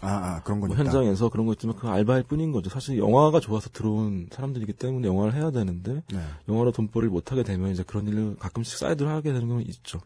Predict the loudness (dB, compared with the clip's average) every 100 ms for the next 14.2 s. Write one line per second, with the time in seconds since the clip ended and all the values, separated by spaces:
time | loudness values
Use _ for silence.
0 | -4 2 4 4 2 2 2 2 0 2
1 | 2 2 0 -4 -6 -6 -8 -4 -2 -2
2 | -6 _ 2 4 2 -2 0 0 -2 -4
3 | -6 -8 -8 -4 -2 -4 -2 -2 -2 -4
4 | -6 -8 -12 -14 -2 0 0 -2 -8 -10
5 | -8 -8 -8 -8 -6 -6 -4 -6 -6 -10
6 | -14 -16 _ _ _ 4 6 4 4 2
7 | 0 -12 -20 _ _ _ _ _ _ 8
8 | 8 10 4 4 8 8 8 4 -4 8
9 | 8 8 4 2 2 4 6 4 4 6
10 | 8 8 8 4 2 0 2 0 -2 -4
11 | -4 -2 -2 -2 -2 -2 2 4 4 4
12 | 2 2 0 2 2 2 0 -2 -6 -10
13 | -12 -4 0 0 0 -4 -6 -8 -6 -4
14 | -4 -6